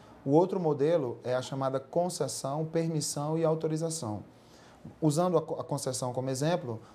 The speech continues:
nós temos as concessões dos aeroportos. A concessão, ela é uma transferência temporária de serviços públicos e não de bens públicos para serem ofertados pela iniciativa privada ao público.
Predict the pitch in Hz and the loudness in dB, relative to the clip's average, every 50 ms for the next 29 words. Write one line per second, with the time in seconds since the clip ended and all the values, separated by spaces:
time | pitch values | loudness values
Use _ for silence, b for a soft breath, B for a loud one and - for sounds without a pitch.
0 | B - 131 123 - 151 147 143 147 135 - - 160 156 160 147 - - 147 151 | B -8 -8 -4 -2 -2 0 0 -2 -2 -2 -4 -4 -2 -2 -2 -2 -2 -2 -2
1 | 151 143 147 143 147 156 151 170 165 - 135 117 113 110 107 - - - - B | -2 -2 -2 0 0 2 2 2 0 0 0 0 0 -2 -6 -10 -16 -18 -18 B
2 | B B B B B B B 123 117 - 165 160 160 165 151 156 - 160 160 160 | B B B B B B B -6 -2 0 0 0 2 0 0 0 0 0 0 2
3 | 156 147 143 147 143 143 143 - 147 139 - - 131 123 127 120 - 113 110 - | 2 2 2 2 0 -2 -2 -4 -4 -4 -2 -2 -2 -2 -2 -4 -6 -8 -6 -2
4 | - 156 180 - - 156 139 120 117 117 123 143 160 185 196 - B B B B | -2 -2 0 0 0 2 2 2 0 0 0 0 -2 -4 -6 -8 B B B B
5 | B B B B 127 143 143 - 165 147 135 127 135 165 160 - - - - - | B B B B -4 -2 0 2 2 2 2 2 -2 -2 -2 -4 -8 -10 -8 -4
6 | 135 127 139 147 160 160 160 139 120 123 120 135 151 160 156 127 131 127 123 - | -2 -2 0 -2 -2 -4 -4 -4 -4 -4 -4 -2 -2 -2 -2 -2 -4 -6 -6 -8
7 | - - 120 123 131 139 143 139 143 - - - 143 143 139 139 135 - 143 139 | -8 -6 -6 -6 -6 -6 -8 -8 -8 -10 -8 -6 -4 -4 -2 -4 -4 -2 -2 0
8 | 139 156 160 160 160 147 139 - 135 127 131 135 - - 147 143 147 147 151 - | 0 0 -2 -2 -4 -4 -2 0 0 0 0 0 -4 -4 -4 -2 -2 -2 -4 -6
9 | 147 131 151 147 147 156 175 151 123 120 117 131 151 170 170 - - - 160 180 | -6 -6 -4 -4 -4 -4 -4 -2 0 0 0 2 2 2 0 0 0 -2 0 0
10 | 165 - 160 139 123 117 117 117 - 98 107 | 0 0 0 0 0 -2 -4 -6 -6 -12 -12